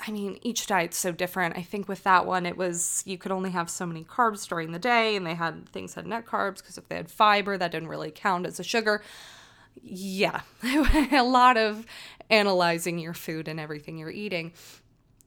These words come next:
But I remember thinking, "Yes, I have enough <laughs> net carbs to eat their, like, special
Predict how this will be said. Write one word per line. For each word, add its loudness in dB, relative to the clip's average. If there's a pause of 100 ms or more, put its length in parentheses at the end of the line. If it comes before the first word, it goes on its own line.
(180)
But 4
I 8
remember 2
thinking, -6
"Yes, -4
I -8
have -4
enough -6
<laughs> -4
net -2
carbs -2
to -8
eat -6 (400)
their, 0
like, -2 (100)
special 0